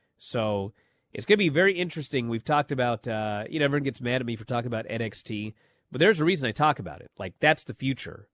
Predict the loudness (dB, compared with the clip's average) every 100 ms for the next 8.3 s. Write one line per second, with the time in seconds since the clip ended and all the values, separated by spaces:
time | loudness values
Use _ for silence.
0 | -14 -4 0 0 0 -4 -6 -8 -14 _
1 | _ _ _ _ 0 2 4 4 4 4
2 | 0 -10 -14 -20 -20 _ _ _ _ 0
3 | 2 4 2 0 -2 2 2 4 2 0
4 | -2 -10 -10 -14 -14 -20 _ _ _ _
5 | 0 2 4 4 4 2 0 -6 -10 -4
6 | 4 4 4 -2 -8 -12 _ _ -10 0
7 | 0 2 0 -2 -2 -4 -2 -2 -2 -6
8 | -14 -16 -20